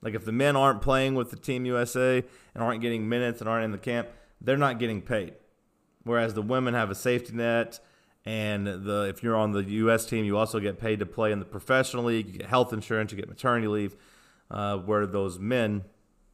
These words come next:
are not getting that. However, the women were like, "Yeah, we don't want that anymore. Take away our guarantees to give us more money.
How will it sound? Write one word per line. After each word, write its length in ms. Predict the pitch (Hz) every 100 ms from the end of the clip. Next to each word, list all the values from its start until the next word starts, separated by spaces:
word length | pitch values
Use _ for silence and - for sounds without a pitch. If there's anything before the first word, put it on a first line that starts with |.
| _ _ -
are 320 | 98 98 95
not 280 | 101 104 95
getting 220 | 127 117
that. 220 | 95 - _ _ _ _ _ _ _ _
However, 320 | 113 123 135 120
the 60 |
women 260 | 123 165 147
were 80 | 127
like, 240 | 113 110
"Yeah, 100 | 151
we 80 | 139
don't 160 | 139
want 160 | 135 135
that 140 | 120
anymore. 320 | 104 98 90 90
Take 180 | 139 135
away 160 | 135
our 80 | 139
guarantees 500 | 117 127 120 143 131
to 80 | 107
give 140 | 117
us 120 | 110 -
more 140 | 110
money. 280 | 120 113